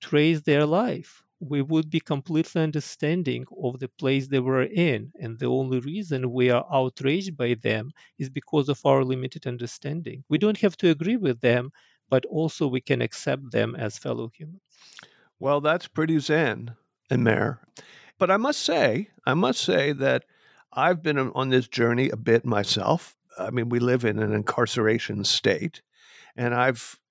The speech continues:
Speaker 2: come to believe that we need more of what is called restorative justice, which isn't about punishment in prison, but sort of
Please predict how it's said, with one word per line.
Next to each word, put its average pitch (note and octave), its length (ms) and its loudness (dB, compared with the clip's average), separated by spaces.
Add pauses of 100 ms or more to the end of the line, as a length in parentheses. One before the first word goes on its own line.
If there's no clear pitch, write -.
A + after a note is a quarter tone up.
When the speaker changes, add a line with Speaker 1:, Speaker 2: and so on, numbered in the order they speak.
(120)
Speaker 2:
come B2 280 0
to A#2+ 260 0
believe A#2 500 0
that A2 220 -2
we A#2 140 0
need A#2 220 0
more A2 280 2
of G2+ 120 -2
what G#2 140 0
is - 120 -6
called G#2+ 260 4
restorative G#2 640 0
justice, G#2 720 -2 (480)
which A2 280 2
isn't B2 300 2
about G#2+ 300 2
punishment A2 600 -2
in G2 100 -6
prison, A2 520 0
but - 200 -2
sort - 240 -4
of - 200 -10